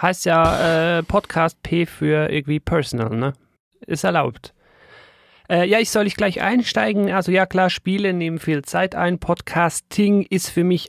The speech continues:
auch selber eigentlich noch ein Hobby. Ich mach Podcasts, aber so metamäßig das Podcasting ist für mich auch so ein Ding.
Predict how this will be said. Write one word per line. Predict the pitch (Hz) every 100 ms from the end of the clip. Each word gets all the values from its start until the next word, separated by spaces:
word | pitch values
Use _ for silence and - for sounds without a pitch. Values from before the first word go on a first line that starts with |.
| -
auch | 151 156
selber | - - - 165 175 277 233 214
eigentlich | 214 202 196 214 190
noch | 190 185 -
ein | 180 -
Hobby. | 180 - 185 185 180 _ _ _
Ich | - -
mach | 143 165 - -
Podcasts, | - - - 214 214 - -
aber | - 170 - _ _ -
so | - 165
metamäßig | 165 202 190 175 170 170 165
das | 170 156
Podcasting | - 180 - 165 156 - _ _ - 208 220 196
ist | 175 170 - - -
für | 170
mich | 170 160 -
auch | 160
so | -
ein | 123
Ding. | 117